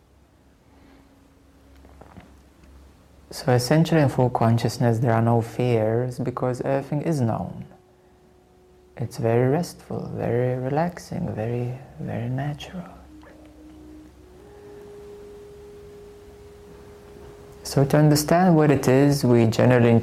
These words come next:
need to understand what it is not, because we have, everybody has so many ideas of what it's supposed to be,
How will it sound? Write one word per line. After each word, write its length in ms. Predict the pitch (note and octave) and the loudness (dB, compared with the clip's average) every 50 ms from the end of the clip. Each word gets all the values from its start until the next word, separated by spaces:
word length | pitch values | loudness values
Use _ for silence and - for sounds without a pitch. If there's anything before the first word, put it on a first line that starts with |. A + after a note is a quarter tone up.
| - - | 2 0
need 180 | - A#2 A2+ A2+ | 2 2 2 4
to 60 | - | 4
understand 580 | A2+ A2 G#2+ A2+ - - - A2 G#2+ A2+ A2+ G#2+ | 2 4 2 0 -2 -4 -2 0 0 2 2 0
what 180 | A2 G#2+ - | 0 -2 -2
it 140 | - - - | -4 -8 -4
is 140 | G#2+ G2+ G2+ | -4 -2 0
not, 340 | G2+ F2+ - - - - - - - - - - - - | 0 0 0 -2 -4 -6 -10 -16 -20 -20 -20 -12 -10 -10
because 380 | - B2+ - - A2+ A2 - | -8 -6 -6 -4 -6 -4 -4
we 100 | - A2+ | -4 -2
have, 320 | A2+ A2+ A2+ A2+ A2 A#2 - | 0 0 0 -2 -2 -6 -8
everybody 440 | - A2 A2+ B2 B2+ B2 B2+ A#2+ A#2 | -4 -2 0 0 0 0 0 0 0
has 180 | A2+ A2 A2 | 0 -2 -4
so 220 | - - - C#3 D3 | -6 -6 -4 -4 -4
many 180 | D#3 D#3+ D3 | -2 -2 -2
ideas 500 | C3+ A#2+ A2+ A2+ A#2 A#2 A#2 A#2 A#2 A#2 | -2 -2 -2 -2 0 0 0 0 0 0
of 120 | A#2 A2+ A2 | -2 -4 -2
what 180 | A2 A2+ A2+ | -2 -4 -4
it's 120 | A#2 A2 - | -6 -6 -8
supposed 560 | - A2+ - - B2+ B2+ C3+ C3 C3 C3+ - | -10 -12 -6 -2 -2 -2 -2 -2 -4 -10 -12
to 80 | - G#2+ | -12 -10
be, 400 | - - - - A#2 B2 C#3+ | -8 -8 -8 -8 -10 -12 -12